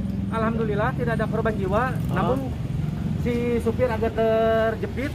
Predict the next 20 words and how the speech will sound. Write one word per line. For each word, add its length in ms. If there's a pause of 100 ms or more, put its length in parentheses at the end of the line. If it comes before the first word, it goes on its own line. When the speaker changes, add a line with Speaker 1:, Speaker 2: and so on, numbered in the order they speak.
(140)
Speaker 2:
Ah. 160
Speaker 1:
Alhamdulillah 480
bisa 160
dievakuasi 800
dan 100
tidak 220
ada 160
apa-apa. 220 (120)
Speaker 2:
Ah. 200 (840)
Izin, 240
Komandan, 400
terakhir 320
untuk 400
evakuasi 560
sendiri 320
mengguna-, 400
menggunakan 420
derek 300
mungkin, 240
Dan, 100